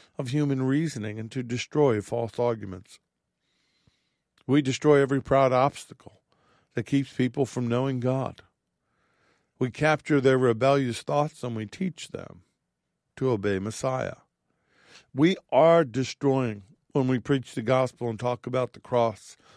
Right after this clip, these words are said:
the blood, the empty tomb, and the upper room, we are destroying sophisticated arguments and every exalted and proud thing that has set itself up against the true knowledge of God.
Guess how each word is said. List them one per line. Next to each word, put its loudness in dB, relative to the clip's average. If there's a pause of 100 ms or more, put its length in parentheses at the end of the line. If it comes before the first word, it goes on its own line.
(120)
the -10
blood, -2
the -2
empty -8
tomb, -4
and -6
the -4
upper -6
room, -4 (260)
we 8
are 6
destroying 2
sophisticated -4
arguments 0 (1080)
and -2
every 4
exalted 2
and -8
proud 2
thing -4 (680)
that -2
has -4
set 2
itself -2
up 2
against -8
the -8
true -4
knowledge -2
of -10
God. -12